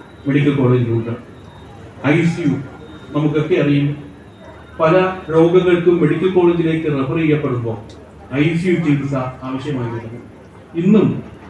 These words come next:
ഐ സി യു ബെഡ് കിട്ടാത്തവർ പരാതി പറയാറുണ്ട്. പക്ഷേ നമ്മൾ അറിയണം, നൂറ്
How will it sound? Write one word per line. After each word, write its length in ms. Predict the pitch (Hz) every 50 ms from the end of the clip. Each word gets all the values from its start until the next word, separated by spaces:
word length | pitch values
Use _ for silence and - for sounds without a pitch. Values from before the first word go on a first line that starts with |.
| - -
ഐ 120 | 147 170
സി 140 | 175 180 185
യു 100 | 190 185 175 170 170 170 - - - 139
ബെഡ് 260 | 147 147 143 175 170 160 160
കിട്ടാത്തവർ 720 | 156 156 156 151 151 143 - 143 139 139 127 120 113 - - - -
പരാതി 320 | 135 131 139 139 139 131 127 123
പറയാറുണ്ട്. 460 | 123 123 123 123 120 120 120 117 123
പക്ഷേ 460 | 123 135 139 - 156 165 151 147 - - - - - 135
നമ്മൾ 200 | 131 139 127 123
അറിയണം, 500 | 127 135 135 131 135 139 147 143 - - - - - - - - - - - - - - - - - - - - - - - - 147
നൂറ് 600 | 147 151 156 180 202 226 226 220 226 - - -